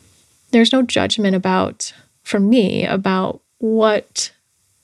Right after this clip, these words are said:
is needed, because I don't know what you need. Only you know. And everyone has a different growth place.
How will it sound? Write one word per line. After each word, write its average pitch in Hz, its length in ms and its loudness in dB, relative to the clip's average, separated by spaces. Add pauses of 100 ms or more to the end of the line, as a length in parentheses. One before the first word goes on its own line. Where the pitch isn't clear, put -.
(280)
is 196 180 2
needed, 202 320 4
because 196 360 0
I 208 140 0
don't 185 180 -4
know 165 200 2
what 170 200 0
you 165 240 0
need. 175 440 0 (460)
Only 196 260 4
you 180 220 0
know. 233 360 0 (1000)
And 185 580 2 (1300)
everyone 214 720 2
has 185 320 0
a 185 60 0
different - 1000 -2 (1300)
growth 165 440 0
place. - 480 -4